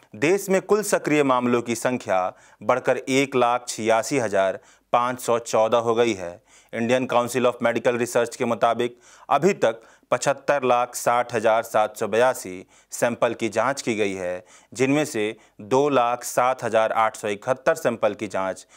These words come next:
बीते चौबीस घंटे में हुई है। अब चलते हैं अपनी अगली खबर की तरफ। चौबीस जून को लगातार अट्ठारहवें दिन तेल के दाम बढ़ गए। सरकार ने कहा कि अब दाम इस तरह नहीं बढ़ेंगे,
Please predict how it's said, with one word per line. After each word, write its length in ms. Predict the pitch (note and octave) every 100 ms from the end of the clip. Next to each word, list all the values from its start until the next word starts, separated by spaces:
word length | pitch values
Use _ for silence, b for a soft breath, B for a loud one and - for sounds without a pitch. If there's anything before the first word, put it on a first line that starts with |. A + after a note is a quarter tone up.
| b b
बीते 420 | G#2+ A#2 G#2 A#2+
चौबीस 420 | A#2+ A2 G#2 A2
घंटे 320 | G2 G#2 G2+ G#2+
में 100 | G#2+
हुई 200 | A#2+ G2+
है। 220 | E2+ E2+ B B B
अब 140 | F#3+ G3+
चलते 340 | G#3+ G3+ G3+
हैं 100 | G3
अपनी 240 | F#3 F#3+ D3+
अगली 300 | B2+ B2 A#2
खबर 260 | A2 G2
की 120 | E2+
तरफ। 340 | F#2+ F#2 F2 - _ b b b b
चौबीस 360 | G#3+ B3 D4 G#3+
जून 220 | A#3+ B3
को 120 | B3
लगातार 500 | G#3 E3 D#3+ F3+ F#3
अट्ठारहवें 580 | F3 - C3+ C3+ D3+ E3
दिन 180 | D3 D3+
तेल 240 | C#3 C3
के 120 | B2 A#2
दाम 260 | A2+ A2
बढ़ 160 | G2 F#2
गए। 220 | F2+ E2+ F2+ _ _ _ _
सरकार 500 | - B2+ A#2+ C3+ C#3+
ने 120 | D3 C#3+
कहा 300 | C#3+ G2+ G2+ - b -
कि 100 | B2+
अब 180 | A#2
दाम 300 | A2 C3 C#3+
इस 140 | C#3 C#3
तरह 180 | C#3 C#3+
नहीं 200 | D3+ D#3
बढ़ेंगे, 500 | A#2 F#2+ F2+ E2+